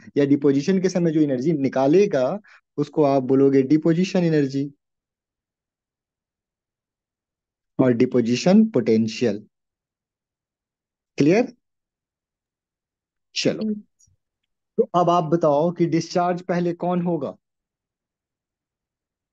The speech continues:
Speaker 1: जिसकी डिस्चार्ज एनर्जी कम होगी या जिसकी डिस्चार्ज एनर्जी अधिक होगी?
Speaker 2: कम होगी।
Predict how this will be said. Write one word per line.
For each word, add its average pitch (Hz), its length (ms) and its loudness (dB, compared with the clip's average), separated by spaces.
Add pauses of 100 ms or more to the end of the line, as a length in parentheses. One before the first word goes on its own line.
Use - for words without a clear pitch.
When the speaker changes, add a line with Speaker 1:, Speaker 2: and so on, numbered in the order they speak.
Speaker 1:
जिसकी 139 400 -4 (880)
डिस्चार्ज 156 460 -4
एनर्जी 165 320 -4
कम 175 260 -6
होगी 180 460 -4 (580)
या 160 140 -2
जिसकी 165 340 -4
डिस्चार्ज 156 500 -4
एनर्जी 160 320 -2
अधिक 156 280 -2
होगी? 104 340 -8 (1900)
Speaker 2:
कम 262 180 2
होगी। 208 420 -4